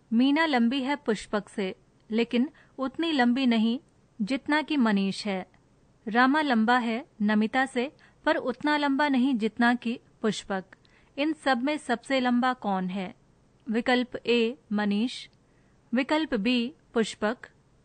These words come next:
विकल्प सी, नमिता, विकल्प डी,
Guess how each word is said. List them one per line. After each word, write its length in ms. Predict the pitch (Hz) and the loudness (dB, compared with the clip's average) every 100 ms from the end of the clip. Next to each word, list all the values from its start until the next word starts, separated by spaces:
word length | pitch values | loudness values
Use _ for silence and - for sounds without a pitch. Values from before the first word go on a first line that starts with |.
| _ _ _ | _ _ _
विकल्प 420 | 220 247 254 247 247 | -6 -2 -2 -2 -6
सी, 500 | - 262 247 240 320 _ - | -4 -2 -2 -2 -8 _ -2
नमिता, 560 | 220 233 220 - 214 285 _ _ _ _ _ _ _ 233 | 2 2 2 0 -2 -4 _ _ _ _ _ _ _ -6
विकल्प 400 | 277 330 330 269 | 0 0 0 0
डी, 400 | 196 247 233 | 0 0 -2